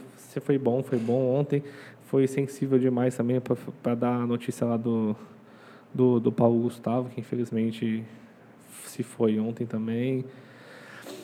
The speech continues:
Um cara foda, um cara que fez vários trampos, vários, vários filmes bons, filmes nacionais de qualidade, com o humor dele. Tipo, mano, o cara é bom, o cara é bom. É, não tem o que falar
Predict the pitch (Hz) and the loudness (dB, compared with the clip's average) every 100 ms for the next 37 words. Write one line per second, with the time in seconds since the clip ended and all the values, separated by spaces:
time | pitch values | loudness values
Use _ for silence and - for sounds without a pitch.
0 | - - - - - - - 135 123 127 | -20 -20 -20 -20 -20 -20 -12 -8 -2 2
1 | 120 120 - 117 123 117 113 123 117 - | 2 0 -2 2 4 2 -2 0 -2 0
2 | 123 117 101 113 - - - - 117 113 | 0 0 -2 -8 -14 -20 -20 -4 -4 -2
3 | 113 123 - - 107 117 131 135 - 120 | -4 -4 -8 -8 2 4 4 2 0 -4
4 | 117 117 117 120 123 120 127 127 120 113 | -2 -2 -2 -2 -4 -4 -4 -4 -4 -4
5 | 117 135 135 123 - 127 127 127 - 135 | -2 -2 -4 -6 -4 -2 0 -2 -2 -2
6 | 123 120 123 - 120 117 110 110 117 123 | 0 -2 -2 0 0 0 0 0 0 -2
7 | 127 120 117 120 139 120 117 123 131 - | -4 -2 2 4 4 4 0 0 -4 -10
8 | - 113 107 117 143 104 - - - - | -10 -6 -4 -4 -4 -6 -12 -20 -20 -12
9 | - 185 165 127 113 - - 131 123 113 | 0 2 2 -2 -10 -12 -8 -4 -4 -4
10 | 120 139 - - - - - - - 117 | -4 -6 -12 -20 -20 -20 -20 -16 -6 -2
11 | 110 110 107 104 107 110 113 - - - | 0 2 2 0 -4 -8 -10 -12 -20 -20
12 | - - - - - - - - - 185 | -20 -20 -20 -20 -20 -20 -20 -20 -14 -4
13 | 160 160 156 - 113 117 117 147 | 0 2 2 2 -4 -2 -4 -4